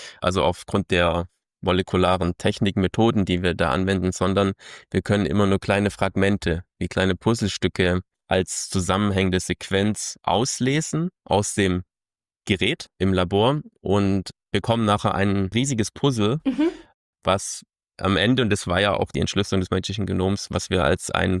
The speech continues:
Speaker 1: Bild zusammensetzen wollen. Und alles, was ein Computer kann, kann man natürlich auch anders machen, aber aufgrund von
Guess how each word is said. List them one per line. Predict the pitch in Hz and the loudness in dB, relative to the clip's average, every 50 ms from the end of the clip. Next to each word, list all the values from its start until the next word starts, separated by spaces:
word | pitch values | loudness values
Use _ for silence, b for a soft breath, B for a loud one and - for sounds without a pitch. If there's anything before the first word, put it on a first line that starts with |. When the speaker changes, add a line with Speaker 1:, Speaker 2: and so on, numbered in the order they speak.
| - - | 0 0
Speaker 1:
Bild | 110 110 110 - | 0 0 0 0
zusammensetzen | - 104 92 - 104 101 107 98 - 92 82 80 - - - 87 82 82 | 0 0 2 2 2 2 2 0 0 0 0 -2 -2 -2 -2 -2 0 0
wollen. | 80 80 80 76 78 80 85 B B B B B B B B B B B _ _ _ | 0 2 2 0 0 -2 -4 B B B B B B B B B B B _ _ _
Und | _ - - 92 92 92 90 90 87 82 - - - - - - _ _ _ _ _ _ _ _ _ _ - | _ -2 0 2 4 4 4 4 2 2 0 -4 -8 -10 -12 -14 _ _ _ _ _ _ _ _ _ _ -2
alles, | 95 98 110 113 - - | 0 2 2 0 2 2
was | 104 101 101 - | 0 0 0 0
ein | 107 | -2
Computer | - - 104 95 - - 110 113 - 92 92 - | 0 0 0 0 2 2 2 2 2 0 -2 -2
kann, | - - 95 101 113 113 104 | -2 -2 0 2 2 0 0
kann | - - 98 104 | 0 0 0 2
man | 104 101 | 2 2
natürlich | 98 95 - 107 101 98 90 | 0 0 0 0 0 0 0
auch | 78 92 | 0 0
anders | 78 78 98 95 95 95 - | 0 0 2 2 0 0 0
machen, | - 92 101 107 - 135 110 107 107 | 0 0 0 0 0 0 0 2 0
aber | - - 92 90 87 90 90 90 87 87 90 92 87 - | 0 0 -2 0 0 0 0 0 0 -2 -2 -2 -2 -2
aufgrund | - 90 - - - 101 98 92 | -4 -6 -6 -4 -2 -2 -2 0
von | - - 92 90 87 90 90 87 87 | 0 0 0 2 2 2 2 0 0